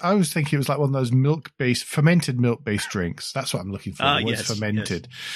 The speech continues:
Speaker 1: Fermented milk-based drinks that you, you take to keep your stomach settled and your guts healthy and stuff.
Speaker 2: Yes, and we're not gonna fall down the trap of the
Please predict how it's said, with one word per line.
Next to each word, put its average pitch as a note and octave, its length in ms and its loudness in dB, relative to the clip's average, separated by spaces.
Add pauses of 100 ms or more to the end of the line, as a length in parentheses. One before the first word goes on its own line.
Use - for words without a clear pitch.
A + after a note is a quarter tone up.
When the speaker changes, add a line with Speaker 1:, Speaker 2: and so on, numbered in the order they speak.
(240)
Speaker 1:
Fermented E3+ 400 4
milk-based D3+ 640 0
drinks A#2 460 -6
that G#2+ 140 -6
you, A2 160 -4
you A#2+ 240 -2
take A#2+ 320 0
to - 80 -10
keep - 200 -4
your A2+ 100 -4
stomach G#2+ 520 -2
settled F2+ 560 -6
and F#2+ 240 -4
your F#2 140 -4 (180)
guts - 300 -4
healthy - 340 -6
and - 160 -8
stuff. - 220 -14 (180)
Speaker 2:
Yes, F2 260 0
and G#2 140 -2
we're C#3 140 0
not B2 180 -2
gonna A#2 160 -6
fall A#2 280 -2
down A2 240 -2
the G2 40 -2
trap - 380 -6
of G2+ 180 -14
the G2 260 -2